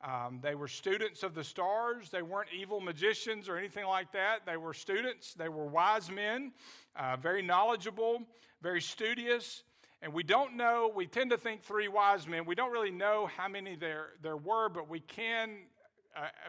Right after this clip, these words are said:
we can guess, we can, we can assume that this was a large group of people. To be traveling as far as they did, this would have been a large caravan of people traveling, and probably multiple wise men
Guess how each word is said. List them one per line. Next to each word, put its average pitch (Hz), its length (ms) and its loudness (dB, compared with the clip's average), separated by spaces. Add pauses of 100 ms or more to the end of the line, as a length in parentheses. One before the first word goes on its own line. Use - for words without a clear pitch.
we 165 100 -8
can 208 440 -4 (180)
guess, 175 520 2
we 175 140 -2
can, 160 320 -2 (260)
we 185 160 -6
can 156 360 -6 (240)
assume 180 680 0 (320)
that 151 140 -8
this 208 180 2
was 196 260 -2 (120)
a 175 80 0
large 202 680 6
group 196 260 2
of 147 140 -8
people. 190 300 0
To 175 140 -4
be 196 200 0
traveling 240 520 2
as 180 140 -2
far 226 400 2
as 165 160 -2
they 165 160 -2
did, 165 420 4
this 185 220 -2
would 202 100 0
have 175 120 -2
been 180 100 -4
a 170 140 0
large 196 580 2
caravan 156 800 0 (360)
of 139 200 -6
people 156 480 -2 (420)
traveling, 147 640 2 (320)
and 143 160 -8
probably 196 480 4
multiple 185 800 0
wise 156 460 2
men 143 300 -6